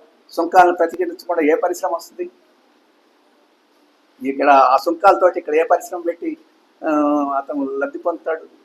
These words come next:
ముందు ఆ సుంకాలను ప్రతిఘటించి ఆ సుంకాలు మనం వెనక్కి కొడితే అప్పుడు ఇక్కడ పరిశ్రమలు వస్తాయి. లేకపోతే ఎందుకు? ఇప్పుడు already గార్మెంట్ సంస్థ, గార్మెంట్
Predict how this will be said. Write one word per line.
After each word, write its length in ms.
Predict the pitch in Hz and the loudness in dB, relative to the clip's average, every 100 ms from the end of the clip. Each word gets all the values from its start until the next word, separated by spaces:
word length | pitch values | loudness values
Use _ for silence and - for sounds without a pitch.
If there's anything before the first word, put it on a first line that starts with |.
| _ 262 | _ -6
ముందు 140 | 254 | 0
ఆ 40 | |
సుంకాలను 680 | 180 165 160 202 190 175 156 147 | 0 0 0 0 0 -4 -8 -8
ప్రతిఘటించి 540 | 160 160 175 180 175 - | -8 -6 -6 -6 -4 0
ఆ 100 | 151 | 0
సుంకాలు 480 | 147 147 175 165 165 _ _ _ _ | -2 -4 -4 -4 -8 _ _ _ _
మనం 380 | 143 143 143 135 | -4 -2 0 -2
వెనక్కి 460 | 123 - 131 165 - | -6 -10 -6 -6 -2
కొడితే 260 | 160 160 | -4 -2
అప్పుడు 260 | 160 - 170 | -4 -4 -6
ఇక్కడ 160 | 151 147 | -12 -10
పరిశ్రమలు 440 | - 196 - 226 | -10 -10 -14 -18
వస్తాయి. 240 | - 131 | -18 -10
లేకపోతే 260 | 139 - - | -8 -8 -10
ఎందుకు? 240 | 302 _ - _ _ - 131 | -16 _ -20 _ _ -8 -8
ఇప్పుడు 220 | - 175 | -2 2
already 460 | 143 151 170 180 170 | 4 4 2 0 4
గార్మెంట్ 540 | 160 165 170 - 156 | 2 2 -14 -16 -10
సంస్థ, 260 | 156 156 - - | -8 -8 -10 -2
గార్మెంట్ 640 | 139 151 165 165 160 151 | 2 2 2 -4 -4 -4